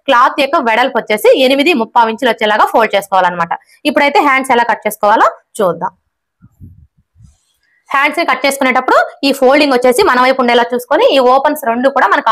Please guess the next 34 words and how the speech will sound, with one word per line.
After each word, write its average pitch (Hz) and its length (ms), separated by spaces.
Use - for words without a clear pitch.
ఆపోజిట్ 247 360
లో 226 100
ఉండేలా 226 280
చూసుకొని 247 340
ఈ 262 100
విధంగా 262 320
నాలుగు 247 300
మడతలు 233 280
వచ్చేలాగా 226 460
ఫోల్డ్ 226 240
చేసుకోవాలి. 185 460
ఇలా 269 200
ఫోల్డ్ 247 200
చేసుకున్న 247 320
తర్వాత 208 260
ఇప్పుడు 440 180
ఈ - 120
క్లాత్ 262 320
యొక్క 277 180
వెడల్పు 254 300
ఎంత 220 180
ఉందో 349 160
ఒకసారి 254 360
కొలుచుకోవాలి. 190 560
క్లాత్ 262 280
యొక్క 277 180
వెడల్పు 247 280
వచ్చేసి 233 300
ఎనిమిది 262 260
ఇంచులు 247 240
ఉంది, 160 160
కానీ 320 200
మనకి 294 240
ఎంత 262 80